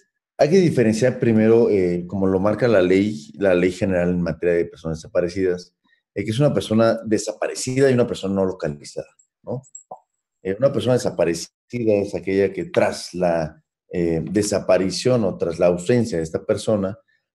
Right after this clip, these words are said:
se presume la, eh, la comisión de un probable delito. Y una persona no localizada es aquella que, eh, tras su ausencia,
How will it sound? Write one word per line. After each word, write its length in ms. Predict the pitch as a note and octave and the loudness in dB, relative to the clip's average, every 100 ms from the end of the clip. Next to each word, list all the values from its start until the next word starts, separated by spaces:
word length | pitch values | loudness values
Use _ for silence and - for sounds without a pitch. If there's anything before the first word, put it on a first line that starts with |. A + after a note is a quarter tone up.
| - | -8
se 180 | - | -6
presume 560 | G#2+ G#2+ G2+ C3 B2 B2 | -2 0 0 0 2 4
la, 380 | A2+ G2+ F#2 - | 4 2 2 0
eh, 420 | F#2 F2+ E2+ C2+ | 0 0 0 -2
la 140 | D#2 F#2 | -2 -2
comisión 400 | G2 G2 A#2+ A#2+ | -2 0 0 0
de 80 | A#2 | 0
un 180 | A#2 | -2
probable 500 | - A2+ G#2 G#2+ G#2+ | 0 2 4 4 4
delito. 440 | G2 E2 D#2+ D#2+ _ _ _ _ _ _ - | 2 0 -4 -8 _ _ _ _ _ _ -6
Y 60 | |
una 160 | A2+ A#2 | -4 0
persona 340 | A2 A2+ A2+ | -2 0 2
no 300 | A2 A#2 B2+ | 4 4 4
localizada 600 | C#3+ B2+ F#2 E2+ - F#2+ | 4 2 -4 -2 0 0
es 140 | G#2 G2+ | -2 -4
aquella 480 | F2+ F#2+ F2+ F2 | -4 -2 -2 -2
que, 380 | F2+ F#2+ F#2 F#2 _ _ _ _ | -2 -2 -2 -6 _ _ _ _
eh, 160 | F2+ F#2 | -6 -4
tras 560 | - G2 F#2 - - _ | 2 2 2 -4 -14 _
su 240 | - - G#2+ | -20 -2 0
ausencia, 840 | F#2+ - C3+ C3 A#2+ B2 D#3 A3 | 2 0 0 0 0 -2 -2 -8